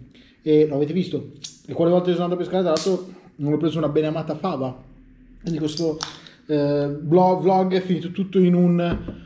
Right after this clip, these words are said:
vorrei andare a pescare ma devo lavorare, c'ho troppo da lavorare, tantissimo lavoro.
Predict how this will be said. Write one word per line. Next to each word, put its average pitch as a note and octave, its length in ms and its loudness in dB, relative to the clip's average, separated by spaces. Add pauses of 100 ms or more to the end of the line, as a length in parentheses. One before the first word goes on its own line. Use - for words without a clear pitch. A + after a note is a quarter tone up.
(120)
vorrei D#3+ 260 4
andare F#3 180 4
a F3+ 60 0
pescare A#3+ 540 0
ma G3+ 120 2
devo D#3 200 2
lavorare, G3+ 520 2
c'ho F#3 140 -8
troppo F3 280 -2
da D#3+ 60 2
lavorare, F#3 500 2
tantissimo D#3 560 -4
lavoro. C3+ 540 0